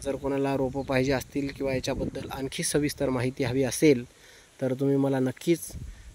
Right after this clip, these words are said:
अ, माझ्याशी संपर्क साधू शकता. माझा संपर्क क्रमांक सांगतो, माझा मोबाईल नंबर अठ्ठ्याण्णव चौतीस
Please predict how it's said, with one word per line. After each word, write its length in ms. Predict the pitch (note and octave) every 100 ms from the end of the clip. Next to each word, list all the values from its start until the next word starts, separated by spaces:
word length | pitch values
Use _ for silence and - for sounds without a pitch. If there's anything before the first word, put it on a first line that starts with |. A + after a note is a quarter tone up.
| - -
अ, 380 | C3 C3 C3
माझ्याशी 420 | B2+ B2+ C3+ B2+ C#3
संपर्क 340 | C3 B2+ C3
साधू 220 | - C3+
शकता. 320 | C#3+ C#3+ C#3
माझा 240 | C3+ B2 B2+
संपर्क 440 | - B2+ C3+ C3+
क्रमांक 260 | C#3+ C3 C3
सांगतो, 300 | C3 B2+ C3
माझा 200 | C3 B2+
मोबाईल 320 | B2 B2 C#3+
नंबर 340 | D3 D3+ D3 D#3 - - - - - - - - - - -
अठ्ठ्याण्णव 460 | C3+ B2+ D#3 D#3 D#3+
चौतीस 580 | - E3+ - C#3 -